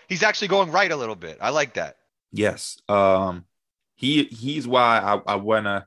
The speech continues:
Speaker 2: figure something out with Julius Randle, whether you trade him or what. But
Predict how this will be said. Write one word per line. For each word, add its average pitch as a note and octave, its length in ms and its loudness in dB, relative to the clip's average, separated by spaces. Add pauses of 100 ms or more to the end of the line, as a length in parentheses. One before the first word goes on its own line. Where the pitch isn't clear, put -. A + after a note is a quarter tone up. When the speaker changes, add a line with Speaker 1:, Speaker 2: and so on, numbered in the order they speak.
(920)
Speaker 2:
figure B2+ 280 2
something A#2+ 320 0
out A#2 140 4
with G#2 120 -4
Julius A2+ 280 0
Randle, G#2 380 -4
whether F#2+ 180 -2
you F#2 100 -8
trade G#2+ 320 0
him A2 160 -6
or F#2 120 -8
what. G#2+ 300 2 (120)
But F#2 300 -4